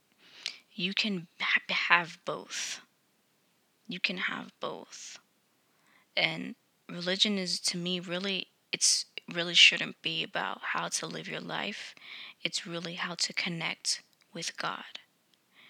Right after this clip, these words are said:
or gods or whatever you believe in. And spirituality is how to connect with yourself. So, again,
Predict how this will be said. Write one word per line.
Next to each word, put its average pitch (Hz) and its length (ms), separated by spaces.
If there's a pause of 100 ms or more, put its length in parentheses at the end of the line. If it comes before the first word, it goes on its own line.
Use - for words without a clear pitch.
(560)
or - 440 (340)
gods - 560
or 170 80
whatever 165 340
you 175 140
believe - 340
in. 92 220 (580)
And 160 140
spirituality 190 1000
is - 140
how - 180
to - 140
connect 175 560 (160)
with - 240
yourself. - 960 (1500)
So, 175 580 (540)
again, 165 460